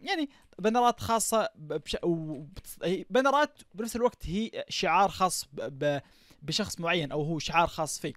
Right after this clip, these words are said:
فهمتوا علي كيف؟ حلو. لأن البنر هذا ما راح يستخدمه غيره، هو بس الوحيد راح يستخدمه. فهمتوا علي كيف؟ حلو.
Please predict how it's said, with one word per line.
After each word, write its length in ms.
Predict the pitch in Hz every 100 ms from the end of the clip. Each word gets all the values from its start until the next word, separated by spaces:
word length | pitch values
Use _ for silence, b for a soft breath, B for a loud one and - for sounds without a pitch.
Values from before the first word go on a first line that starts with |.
| - - -
فهمتوا 240 | 147 147
علي 120 | 147 143
كيف؟ 280 | 214 294
حلو. 240 | - 247 135 B B
لأن 100 | 165
البنر 280 | 190 226 226
هذا 140 | 226 196
ما 120 | 185
راح 120 | 196
يستخدمه 360 | 175 196 170 165
غيره، 200 | 214 196
هو 120 | 180
بس 180 | 170 -
الوحيد 260 | 160 180
راح 100 | 151
يستخدمه. 480 | 135 - 135 143 123
فهمتوا 280 | 135 147 147
علي 120 | 143
كيف؟ 240 | 165 208
حلو. 200 | - 214